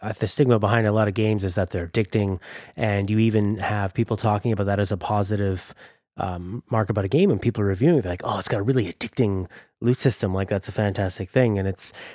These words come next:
I feel like my, my play session time is, is usually changed only, um, to be made longer. Whereas, uh, like, say I'm like, "Okay, I need to,"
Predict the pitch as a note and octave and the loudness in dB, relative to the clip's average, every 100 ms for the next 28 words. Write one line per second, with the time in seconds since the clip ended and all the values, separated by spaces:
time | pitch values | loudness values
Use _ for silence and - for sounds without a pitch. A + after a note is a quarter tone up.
0 | - C#3+ D#3+ - C#4+ D#4 - E3 C#3 C3+ | 0 2 2 4 6 8 6 2 0 4
1 | C#3+ D3 C#3+ B2+ C#3+ - C3+ - A#2 - | 6 6 6 4 2 4 2 2 0 2
2 | A2+ G#2+ - _ _ _ _ _ - B2 | 0 0 -4 _ _ _ _ _ -4 0
3 | A#2+ A#2 G#2+ - - A2+ G#2+ D#3 A3+ A3+ | 2 2 2 -2 -2 -2 2 4 4 6
4 | G3+ E3 C#3 F#2 - - C3 B2+ A#2 - | 6 6 2 -2 -4 0 4 4 2 0
5 | C#3+ D#3+ D3+ C#3+ - - - - _ - | 2 4 4 2 0 -12 -20 -20 _ -4
6 | G#2 G2+ G2 F#2+ G2 F#2+ - - B2 B2 | -2 0 0 -2 -4 -6 -10 -4 2 4
7 | B2 A#2+ A2+ A2 G#2+ G2+ F2+ E2+ A2+ G#2 | 6 6 6 6 6 4 -2 -6 -2 0
8 | G2+ G2+ - - - - - - - G#2 | 0 0 -2 -8 -10 -16 -20 -18 -4 0
9 | G2 G2 G2+ G2+ - - C#3 A#2+ A2 G#2 | 0 0 0 -2 -4 0 4 4 4 2
10 | G2+ - - G2 G2 G#2 A2 A2 F#2+ F#2 | -2 -4 -8 -8 -6 -4 -4 -2 -4 -4